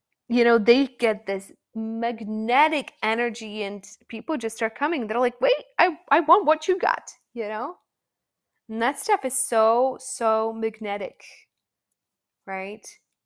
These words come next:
But it requires this inner work. It, it requires letting go of all this stuff,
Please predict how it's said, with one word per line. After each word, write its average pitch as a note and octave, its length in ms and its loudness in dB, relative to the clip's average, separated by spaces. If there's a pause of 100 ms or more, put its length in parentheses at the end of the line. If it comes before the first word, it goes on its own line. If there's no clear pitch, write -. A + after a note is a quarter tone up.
(240)
But G3 160 4
it A3+ 140 -4
requires C4 1400 -4 (100)
this G#3 320 -10
inner A3+ 220 -4
work. G3+ 280 -4
It, B3+ 200 -4
it B3+ 160 -6
requires C#4 840 0
letting G#3 300 -2
go F#3+ 240 -2 (220)
of G3 260 -2 (100)
all A3 200 -4
this F#3+ 200 -6
stuff, - 360 -4